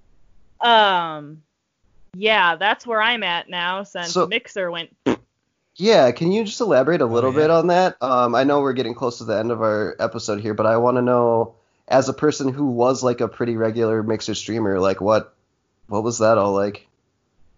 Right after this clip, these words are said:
Speaker 1: It was shitty. I mean, one day, like, Mixer is sil-, Microsoft and Mixer are silent for months, giving us barely anything new. And then suddenly, one day, they're just like, "Oh, by the way,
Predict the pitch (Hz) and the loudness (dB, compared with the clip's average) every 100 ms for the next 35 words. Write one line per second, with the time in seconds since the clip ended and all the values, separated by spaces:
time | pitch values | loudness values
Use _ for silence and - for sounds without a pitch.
0 | - - _ 415 427 466 440 285 254 233 | -20 -20 _ -4 0 2 0 -2 -12 -18
1 | _ _ _ _ 220 - 311 381 392 180 | _ _ _ _ -18 -10 -4 0 0 -2
2 | 165 - 240 269 285 277 277 285 - 247 | -6 -8 -6 -4 -4 -2 -2 -6 -4 -2
3 | 320 330 339 320 320 311 - 254 - _ | -2 0 0 2 2 0 -2 0 -2 _
4 | _ _ _ 254 359 - 370 330 277 254 | _ _ _ -4 -4 -4 -6 -2 2 0
5 | 247 - 294 294 262 233 302 349 330 302 | -2 -2 0 0 -2 -2 -2 -4 -4 -4
6 | 262 247 - - 220 196 196 196 - 240 | -4 -6 -6 -6 -2 -2 -2 -4 -2 0
7 | 262 254 226 - 220 196 226 202 190 - | 0 -2 -10 -10 -10 -4 -2 -2 -6 -18
8 | - 196 214 214 - _ 208 214 220 214 | -10 -8 -6 -8 -10 _ -4 -4 -4 -8
9 | 196 208 214 208 202 190 185 185 208 175 | -8 -8 -8 -8 -8 -10 -8 -8 -6 -6
10 | 151 165 _ _ _ - 208 214 208 202 | -6 -12 _ _ _ -6 -4 -2 -2 0
11 | 202 196 196 - 214 214 202 190 185 180 | 0 -2 -6 0 0 0 -4 -4 -6 -8
12 | _ _ _ - 208 202 190 180 170 175 | _ _ _ -6 -2 -2 -2 -2 -2 -4
13 | 180 180 - 196 - 294 208 226 254 254 | -6 -8 -2 -2 2 4 4 2 0 0
14 | 269 254 214 202 202 | 0 2 2 2 -6